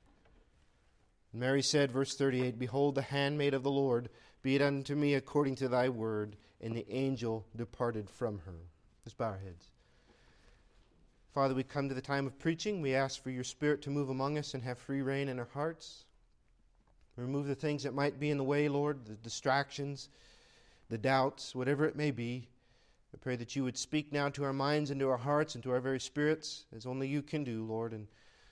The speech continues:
hide me behind your word that it may stand forth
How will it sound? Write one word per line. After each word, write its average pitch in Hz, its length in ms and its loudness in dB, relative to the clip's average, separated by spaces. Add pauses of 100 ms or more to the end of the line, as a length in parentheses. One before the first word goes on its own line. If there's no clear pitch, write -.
(240)
hide 151 260 2
me 160 80 2
behind 156 380 0
your 170 180 4
word 170 380 2
that 127 200 -4 (280)
it 139 160 -6
may 135 140 -2
stand 151 380 2
forth 170 540 -2